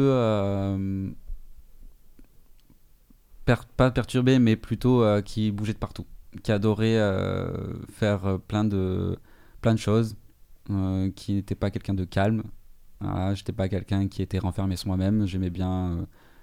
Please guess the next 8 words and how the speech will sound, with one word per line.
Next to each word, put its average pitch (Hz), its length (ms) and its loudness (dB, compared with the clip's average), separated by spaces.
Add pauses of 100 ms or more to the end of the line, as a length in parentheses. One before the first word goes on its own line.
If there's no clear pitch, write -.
(140)
m'amuser, 98 680 4
euh, 87 220 0 (720)
faire 98 160 2
des 98 180 2
jeux 95 120 0
d'enfants, 92 540 -2
euh, 90 100 -8 (320)
voilà. 87 260 -4